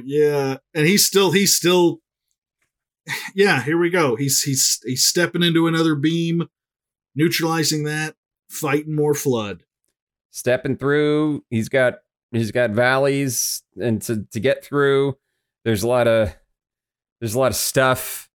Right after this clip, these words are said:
Speaker 2: <sighs>
Speaker 1: He's killing things.
Speaker 2: <laughs> I just, so, when I was reading through these pages, I was just like, "This is,"
Speaker 1: There's
Speaker 2: Just
Speaker 1: a
Speaker 2: do
Speaker 1: lot of
Speaker 2: something.
Speaker 1: stuff.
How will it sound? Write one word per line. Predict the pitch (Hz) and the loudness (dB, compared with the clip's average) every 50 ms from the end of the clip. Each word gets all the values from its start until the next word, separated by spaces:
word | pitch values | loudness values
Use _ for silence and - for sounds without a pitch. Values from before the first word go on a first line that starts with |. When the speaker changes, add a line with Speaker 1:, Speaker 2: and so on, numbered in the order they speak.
| _ _ - | _ _ -8
Speaker 2:
<sighs> | 113 85 - - _ _ _ _ _ _ _ _ _ _ _ _ _ _ - | -6 -6 -8 -12 _ _ _ _ _ _ _ _ _ _ _ _ _ _ -12
Speaker 1:
He's | 135 147 143 - | -8 -6 -6 -6
killing | - - 170 170 170 175 175 156 | -2 0 0 2 2 2 0 -2
things. | - - 165 151 127 110 98 90 - - - - | -2 0 0 0 0 0 -4 -6 -6 -4 -2 0
Speaker 2:
<laughs> | |
I | - - | 0 0
just, | - - 403 - - - | 0 0 0 2 2 2
so, | 302 233 196 - - _ _ _ _ - 247 233 214 220 _ - 185 180 127 - | 2 0 0 -2 -6 _ _ _ _ -6 -6 -4 -4 -4 _ 2 2 2 2 2
when | - 254 208 | 2 4 4
I | 214 | 2
was | 226 220 254 190 | 2 0 -2 -2
reading | 208 226 226 214 170 147 | -2 0 2 2 0 0
through | - - - - 277 - | -2 -6 -6 -2 -2 -2
these | - - 214 190 - - | 0 0 -2 -2 -4 -4
pages, | - 196 196 196 190 196 - - - | -2 0 0 0 0 0 -4 -6 -4
I | 185 | -4
was | 185 180 | -4 -4
just | 190 175 - | -6 -6 -4
like, | 220 226 233 240 - _ _ _ _ _ _ _ - | -2 -2 -4 -4 -8 _ _ _ _ _ _ _ -6
"This | 294 - - | -2 0 0
is," | 339 - - _ _ _ _ _ _ _ _ | 0 0 -2 _ _ _ _ _ _ _ _
Speaker 1:
There's | - 254 254 - | -2 0 2 2
Speaker 2:
Just | - | 4
Speaker 1:
a | 262 | 4
Speaker 2:
do | 294 | 4
Speaker 1:
lot | 320 - - | 4 4 4
of | 226 196 180 | 4 2 2
Speaker 2:
something. | - - 190 160 262 - - | 2 2 4 4 4 4 2
Speaker 1:
stuff. | - - | 2 0